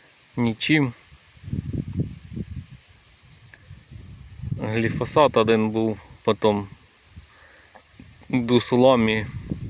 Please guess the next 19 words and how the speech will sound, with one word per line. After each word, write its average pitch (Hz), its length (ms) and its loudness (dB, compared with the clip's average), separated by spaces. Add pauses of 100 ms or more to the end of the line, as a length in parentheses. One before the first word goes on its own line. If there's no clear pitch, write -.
(920)
ще 123 100 2
якийсь 110 240 -2
там 101 180 -4
препарат 104 540 -2
і 110 40 -2
все. 107 260 -6 (1200)
Ну, 165 240 -4
така 120 320 -2 (300)
на 113 160 -4
вигляд. 110 480 -4 (560)
А 120 80 -4
тут 123 240 -6
край 123 280 2
щось, - 300 -8 (1300)
походу, 117 400 -4
я 117 120 2
не 117 140 2
бризнув, 113 540 4
заростає. 117 760 4